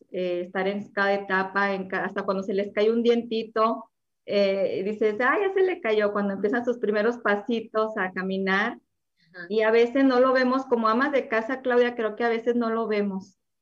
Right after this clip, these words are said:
Speaker 1: por el sentirse uno que no puede uno hacer todo. Y miren, aquí, aquí, Claudia, igual tenemos un video para, para verlo,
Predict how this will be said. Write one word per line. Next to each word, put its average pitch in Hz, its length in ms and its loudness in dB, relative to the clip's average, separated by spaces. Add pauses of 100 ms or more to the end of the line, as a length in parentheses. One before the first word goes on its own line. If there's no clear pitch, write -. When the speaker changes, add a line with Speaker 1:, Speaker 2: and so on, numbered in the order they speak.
(200)
Speaker 1:
por 202 220 2 (100)
el 202 140 0
sentirse 214 580 0
uno 226 640 -2 (380)
que 208 140 2
no 208 580 0
puede 220 480 4
uno 220 420 2
hacer 202 500 -4
todo. 185 380 -2 (320)
Y 214 120 0
miren, 220 300 2
aquí, 208 360 -2
aquí, 208 280 0
Claudia, 233 240 6
igual 208 320 2
tenemos 233 420 0
un 220 120 0
video 214 440 2
para, 202 380 0
para 185 260 -2
verlo, 196 380 2